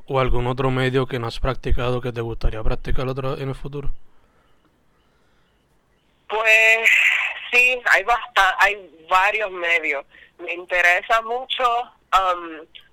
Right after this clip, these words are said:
Speaker 2: los tatuajes. Mi hermano mayor hace tatuajes y yo he hecho así dos o tres, pero más en mí y en amistades bien cercanas.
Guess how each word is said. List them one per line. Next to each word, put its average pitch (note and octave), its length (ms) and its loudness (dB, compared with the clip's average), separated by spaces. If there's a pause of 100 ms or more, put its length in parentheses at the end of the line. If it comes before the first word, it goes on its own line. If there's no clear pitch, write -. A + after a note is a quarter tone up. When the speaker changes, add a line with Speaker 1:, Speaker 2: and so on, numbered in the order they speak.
Speaker 2:
los D#3+ 240 -6
tatuajes. G#3 800 0
Mi F#3+ 100 -2
hermano E3+ 360 -2
mayor A3+ 280 0
hace A#3+ 200 -4
tatuajes A3 800 0 (440)
y F#3+ 600 -4
yo G3 200 -2 (240)
he C#4 220 6
hecho D4 220 -4
así C4+ 440 0 (180)
dos A3+ 180 -4
o A#3+ 140 0
tres, B3+ 360 2
pero G#3 220 -2
más F#3+ 200 2
en G#3 300 -4
mí A3+ 540 -6 (420)
y F3 60 -8
en F3+ 160 -2
amistades F3 560 0
bien G#3+ 160 0 (140)
cercanas. G#3 880 2